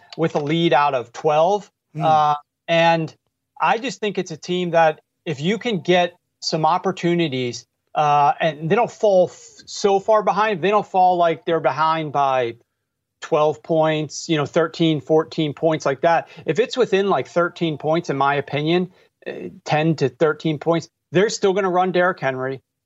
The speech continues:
Speaker 1: I don't think they're gonna change their philosophy that much, but you are right. We don't know for certain what Arthur Smith is going to do, right?
Speaker 2: Yeah.
Speaker 1: Might he cut out just eleven nonstop and throw the football a ton? That's not what's going to be beneficial.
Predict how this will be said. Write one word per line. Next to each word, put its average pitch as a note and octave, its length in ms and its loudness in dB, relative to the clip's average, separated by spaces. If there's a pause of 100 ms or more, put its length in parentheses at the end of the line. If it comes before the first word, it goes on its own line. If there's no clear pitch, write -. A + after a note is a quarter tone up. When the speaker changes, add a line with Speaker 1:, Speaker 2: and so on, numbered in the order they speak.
(200)
Speaker 1:
I D#3+ 100 2
don't F#3 160 2
think G#3+ 140 0
they're A3+ 120 2
gonna A3+ 180 0
change G3 260 -2
their G3+ 80 2
philosophy F3 460 0
that C#3 160 0
much, C3 260 -4 (160)
but F3+ 220 0
you F3+ 140 4
are G3 180 4
right. E3 360 0 (340)
We F#3 260 0
don't G3 400 2
know F#3 200 4
for F3 300 0
certain F3 600 -2
what C#3+ 180 0
Arthur D3+ 400 -2
Smith D3 320 -4
is B2+ 120 -2
going B2+ 300 0
to A#2 100 -6
do, A#2 360 0 (260)
right? D3 240 0
Speaker 2:
Yeah. A#2 240 -6
Speaker 1:
Might E3+ 160 0
he G#3+ 100 -4 (140)
cut F3+ 80 -4
out F#3+ 200 0
just F#3 140 -12
eleven D#3+ 400 -2
nonstop D3+ 600 -2
and D3+ 160 -8
throw C#3+ 180 0
the D#3+ 120 -2
football G3 400 -2
a F#3+ 80 -6
ton? G#3 260 2
That's E3+ 240 0
not D#3+ 340 0
what's D#3 200 -2
going D3+ 180 -6
to C3+ 80 -4
be B2 140 -4
beneficial. A#2 720 -4